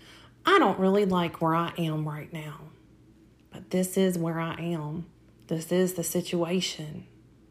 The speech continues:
It feels different. It hits different. It feels like an allowance. It's a surrender.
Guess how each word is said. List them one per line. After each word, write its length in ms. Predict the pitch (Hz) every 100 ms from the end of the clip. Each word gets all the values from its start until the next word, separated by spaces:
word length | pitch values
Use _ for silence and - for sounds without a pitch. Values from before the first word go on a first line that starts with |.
| _ _ - - - -
It 100 | -
feels 400 | - 262 311 233
different. 560 | - - - - - - -
It 140 | - -
hits 320 | - 311 -
different. 480 | - 151 - - - - - _ -
It 120 | - -
feels 760 | - 233 269 254 220 196 - - - - - - _ _ _ - _ _ _ _ _ - - _ -
like 220 | 185 185
an 60 | 175
allowance. 920 | 170 170 170 170 170 165 - - -
It's 240 | - 180 175
a 80 |
surrender. 1120 | 170 - - 180 170 170 170 170 165 160 160